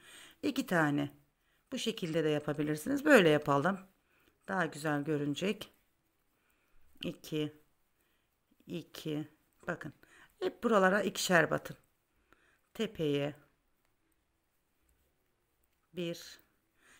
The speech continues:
iki de biten trabzanlar yapıyoruz arkadaşlar. Hemen şuraya.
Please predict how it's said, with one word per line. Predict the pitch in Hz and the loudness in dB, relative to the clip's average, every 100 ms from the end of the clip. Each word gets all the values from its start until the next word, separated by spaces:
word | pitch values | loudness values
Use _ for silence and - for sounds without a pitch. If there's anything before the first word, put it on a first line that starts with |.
| - | -14
iki | 240 262 | -4 0
de | 185 | 0
biten | - 196 214 | 2 2 0
trabzanlar | - 185 160 165 156 147 | 0 -2 2 2 2 2
yapıyoruz | 151 - 160 - | 0 -2 -4 -4
arkadaşlar. | 160 - - - - - - - - | -4 -4 -6 -6 -10 -12 -20 -20 -14
Hemen | - 202 175 | -6 -4 -2
şuraya. | 165 156 165 147 143 | -4 -2 -2 0 -4